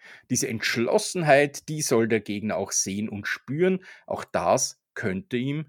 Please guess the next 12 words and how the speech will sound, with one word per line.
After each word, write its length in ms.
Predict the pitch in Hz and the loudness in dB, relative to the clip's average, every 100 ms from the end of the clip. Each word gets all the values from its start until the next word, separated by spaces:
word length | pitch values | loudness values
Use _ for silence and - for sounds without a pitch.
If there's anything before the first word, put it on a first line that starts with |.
| - | -8
vielleicht 680 | - 185 87 95 - - _ | -6 -2 -2 -4 -8 -18 _
verunsichern. 840 | - - 117 104 - - - - _ _ _ _ _ _ _ _ _ _ _ _ _ _ _ _ _ _ _ _ _ | -6 -4 -2 -4 -6 -12 -16 -18 _ _ _ _ _ _ _ _ _ _ _ _ _ _ _ _ _ _ _ _ _
Hilfreich 720 | 135 131 - 160 190 202 - | 2 2 4 4 4 4 -2
kann 160 | - 175 | 2 4
es 160 | 170 160 | 4 0
auch 120 | 156 | 0
sein, 280 | - 151 170 | 4 4 4
dem 160 | 160 | 0
Gegner 320 | - 160 180 | -2 0 2
Wahlmöglichkeiten 960 | 175 233 170 107 107 - - 98 - 101 | 4 4 4 2 -2 -2 0 0 -2 -8
zu 160 | - - | -10 -10
geben. 440 | 87 90 - 147 | -12 -12 -14 -20